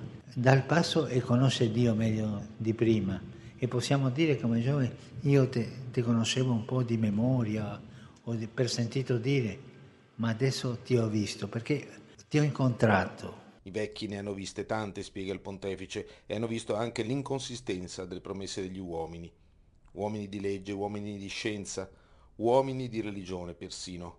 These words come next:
Speaker 2: che confondono il persecutore con la vittima, imputando a questo la responsabilità piena del proprio dolore.
Speaker 1: I vecchi che trovano la strada di questa testimonianza, che converte il risentimento per la perdita,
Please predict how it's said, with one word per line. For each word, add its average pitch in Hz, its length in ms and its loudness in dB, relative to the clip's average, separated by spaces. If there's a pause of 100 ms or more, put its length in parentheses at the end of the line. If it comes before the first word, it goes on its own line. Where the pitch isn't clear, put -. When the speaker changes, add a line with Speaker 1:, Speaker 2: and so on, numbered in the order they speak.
(220)
Speaker 2:
che - 140 -8
confondono 117 480 -2
il 104 80 -6
persecutore 117 760 -6
con 101 140 -8
la 95 80 -4
vittima, 87 460 -14
imputando 104 580 -6
a 95 80 -8
questo 123 400 -4
la 113 100 -4
responsabilità 107 680 -8
piena 87 340 -12
del 90 120 -12
proprio 95 340 -12
dolore. 85 500 -10 (1040)
Speaker 1:
I 147 60 6
vecchi 208 340 8
che - 140 4
trovano 175 400 4
la 139 100 4
strada 156 460 2
di 127 160 0
questa 139 320 2
testimonianza, 120 1000 2 (400)
che 98 200 2
converte 143 560 4
il 123 340 0
risentimento 143 1120 2
per 120 160 0
la 120 140 2
perdita, 113 680 2